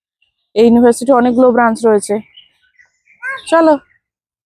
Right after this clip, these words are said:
এই যেটা হলো খেলার মাঠ ইউনিভার্সিটির মধ্যে,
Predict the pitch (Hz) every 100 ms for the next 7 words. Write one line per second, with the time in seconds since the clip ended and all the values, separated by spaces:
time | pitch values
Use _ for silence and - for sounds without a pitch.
0 | _ _ _ _ - _ _ _ _ _
1 | _ _ _ _ _ _ _ _ _ -
2 | 233 220 226 247 254 247 247 226 233 226
3 | 285 277 247 220 233 - 226 240 226 202
4 | 254